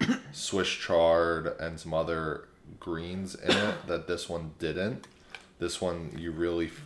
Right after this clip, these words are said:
Speaker 1: taste the apple and the lemon. I mean, it's not bad. I'm gonna crush it in about three seconds 'cause it's one of the little ten ounce ones.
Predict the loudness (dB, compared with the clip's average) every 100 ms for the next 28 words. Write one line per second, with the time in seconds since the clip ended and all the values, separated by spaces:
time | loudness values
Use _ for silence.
0 | -6 -2 -2 -2 0 2 2 0 -2 -4
1 | -2 -2 -2 -6 -10 -14 -20 _ -20 -20
2 | -20 -20 -20 -8 -6 0 6 6 8 8
3 | 10 8 4 -8 -12 -6 -4 -4 0 2
4 | 2 -2 -4 -2 2 2 2 -10 -10 -2
5 | -2 0 0 0 -2 -8 -8 -10 -8 -8
6 | -6 -4 -4 -4 -6 -6 -4 -2 -4 -4
7 | -6 -4 -6 -12